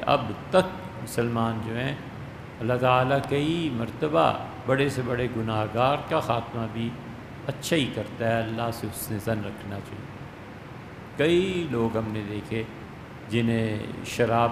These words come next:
के अलावा और इन कामों के अलावा फुर्सत नहीं थी, वफ़ात से एक दो साल पहले ऐसी काया पलटी कि वो कुछ के कुछ हो गए, और फिर अल्लाह ने हुस्न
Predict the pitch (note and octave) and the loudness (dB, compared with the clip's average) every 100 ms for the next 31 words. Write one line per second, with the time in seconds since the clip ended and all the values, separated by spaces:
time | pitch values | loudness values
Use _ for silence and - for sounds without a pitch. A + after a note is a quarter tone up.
0 | - A#2 A2 A2 A2 A2 G#2+ G#2 G#2+ G#2+ | 2 -2 0 0 2 2 0 -2 -6 -6
1 | G#2+ A2+ A2 A2+ A2+ A2+ G#2 G#2+ G#2+ G#2+ | -4 0 0 0 -2 -4 -4 -2 -2 -4
2 | - A#2+ A2+ - D#3+ - A2+ A2+ - B2+ | -4 -4 -2 0 0 0 -2 0 0 -2
3 | B2+ - - - - - - - - A#2+ | -2 -8 -12 -12 -14 -14 -4 0 4 6
4 | B2 C3 - B2 B2 A#2 G#2 A2+ A2+ A#2+ | 6 6 2 0 0 0 0 -2 2 2
5 | A2+ A2+ A#2 A#2 A#2 A#2+ - D3 C#3 A#2+ | 2 0 0 2 2 0 -2 -4 -2 2
6 | A#2 B2 B2+ B2 A#2+ A#2 A2+ D3 D3+ - | 4 4 2 2 0 0 0 0 0 -6
7 | - - - - - - A#2 A2+ A#2+ B2 | -12 -14 -14 -16 -8 -2 2 4 6 6
8 | A2+ G#2+ G#2 G#2+ - - - - - C#3 | 4 2 -2 -8 -10 -12 -14 -14 -6 -4
9 | C#3 - C3 B2 A#2 - F#2 F#2+ - - | -4 0 0 0 -4 -4 -6 -6 -12 -12
10 | - - - - - - - - - - | -14 -14 -14 -16 -14 -14 -14 -16 -16 -16
11 | - - A2 A2+ A#2 A#2 A#2+ A2+ G#2 - | -16 -8 -4 -2 0 4 4 4 0 -4